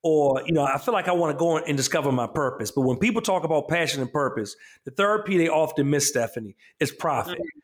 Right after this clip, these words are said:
Speaker 1: So when they're thinking about, "Okay, what should I do?" Or different things I'm thinking about, I say, you can look at your passion and purpose, but also focus on profit, because without that third P, profit,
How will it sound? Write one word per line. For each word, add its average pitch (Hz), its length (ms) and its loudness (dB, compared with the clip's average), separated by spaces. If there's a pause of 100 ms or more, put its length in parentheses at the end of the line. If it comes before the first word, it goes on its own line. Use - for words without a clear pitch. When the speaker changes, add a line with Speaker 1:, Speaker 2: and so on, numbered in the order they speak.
(200)
Speaker 1:
So 175 300 0
when 170 140 4
they're 160 100 -2
thinking 254 220 0
about, 185 340 0
"Okay, 190 220 2
what 208 220 2
should 226 140 -4
I 190 80 2
do?" 165 280 4
Or 160 200 0
different 196 320 -2
things 175 160 2
I'm 156 140 0
thinking 160 220 -2
about, 127 400 -2 (260)
I 190 60 -2
say, 202 140 2
you 214 100 2
can 247 120 2
look 254 140 0
at - 80 0
your 214 120 -2
passion 202 360 -2
and 160 100 -6
purpose, 170 380 -2
but 165 140 -2
also 180 540 0 (240)
focus 175 280 0
on 151 140 0
profit, 165 480 0
because 143 200 2
without 196 320 0
that 180 200 0
third 180 240 2
P, 170 140 2
profit, 156 640 -2